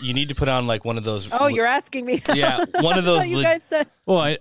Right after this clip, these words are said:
Speaker 3: no,
Speaker 1: legit
Speaker 3: Ro-, Roan does
Speaker 2: I was
Speaker 3: have
Speaker 2: so
Speaker 3: one.
Speaker 2: confused. I thought this was something <laughs> Joe Biden asked somebody
Speaker 1: No,
Speaker 2: about.
Speaker 1: y-, y-, you
Speaker 2: Where
Speaker 1: need to
Speaker 2: did
Speaker 1: put
Speaker 2: I
Speaker 1: on
Speaker 2: miss this?
Speaker 1: one of those top-tier <laughs> pantsuits and just take a picture of yourself with huge sunglasses on and
Speaker 3: Yeah.
Speaker 1: Kim
Speaker 2: Yeah, I
Speaker 1: J-
Speaker 2: really gotta work on my look,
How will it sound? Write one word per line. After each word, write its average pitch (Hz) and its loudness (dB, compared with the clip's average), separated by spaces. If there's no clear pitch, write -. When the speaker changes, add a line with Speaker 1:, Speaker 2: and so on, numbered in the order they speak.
Speaker 3:
no, 147 2
Speaker 1:
legit 147 2
Speaker 3:
Ro-, 151 2
Roan 190 4
does 143 4
Speaker 2:
I - 2
was 120 2
Speaker 3:
have 104 -2
Speaker 2:
so - 2
Speaker 3:
one. 98 0
Speaker 2:
confused. 311 -6
I 277 2
thought 277 -2
this 294 -8
was 262 -8
something 269 -2
<laughs> 180 -20
Joe 214 -2
Biden 226 -2
asked 233 -4
somebody 190 -4
Speaker 1:
No, 165 2
Speaker 2:
about. 135 -6
Speaker 1:
y-, 143 -6
y-, 415 -2
you - -2
Speaker 2:
Where - 0
Speaker 1:
need - 2
to - 2
Speaker 2:
did 302 0
Speaker 1:
put - 2
Speaker 2:
I 160 4
Speaker 1:
on 139 0
Speaker 2:
miss - -2
this? 240 -4
Speaker 1:
one 143 0
of 143 0
those 123 0
top-tier 135 -4
<laughs> - -6
pantsuits 117 -6
and 110 -8
just 101 -10
take 117 -6
a 101 -20
picture 113 -6
of 98 -14
yourself 98 -6
with 98 -12
huge 104 -10
sunglasses 98 -8
on 92 -16
and 95 -18
Speaker 3:
Yeah. 85 -8
Speaker 1:
Kim - -10
Speaker 2:
Yeah, 254 0
I 240 0
Speaker 1:
J- 254 -2
Speaker 2:
really 285 -4
gotta 262 -2
work 233 -4
on 233 -4
my 202 -6
look, 202 -6